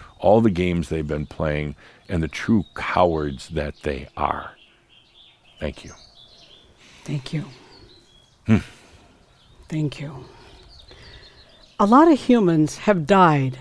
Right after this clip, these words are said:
Speaker 2: as a result of covid. Are you sure you're done?
Speaker 1: Yes, yes. Go ahead, please.
Speaker 2: Okay. <clears throat> A lot of humans have died as a result of covid nineteen. Were the deaths arbitrary, or was there some sort of common reason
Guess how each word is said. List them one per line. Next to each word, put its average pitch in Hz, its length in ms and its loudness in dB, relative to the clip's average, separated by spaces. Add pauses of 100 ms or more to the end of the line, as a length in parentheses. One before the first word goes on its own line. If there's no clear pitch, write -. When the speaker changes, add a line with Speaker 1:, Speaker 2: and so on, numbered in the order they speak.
(240)
Speaker 2:
as 180 160 2
a 185 40 -4
result 190 480 4
of 131 100 -6
covid. 180 540 4 (360)
Are 190 60 2
you 226 120 2
sure 240 200 -2
you're 214 120 0
done? 208 320 -4 (640)
Speaker 1:
Yes, 107 280 2
yes. 82 240 -8
Go 101 100 0
ahead, 80 200 -2
please. 76 160 -6
Speaker 2:
Okay. 131 340 -6
<clears throat> - 480 -12
A 196 80 4
lot 254 300 6
of 277 140 4
humans 165 520 2
have 170 220 0
died 143 560 0
as 170 180 2
a 180 60 4
result 175 600 4
of 156 140 -6
covid 190 440 2
nineteen. 156 760 0 (1080)
Were 233 140 8
the 233 100 8
deaths 262 300 6 (100)
arbitrary, 262 800 4 (760)
or 226 340 2 (220)
was 254 300 4
there 226 180 6
some 311 260 6
sort 240 260 2
of 196 140 -4
common 254 580 2
reason 175 560 2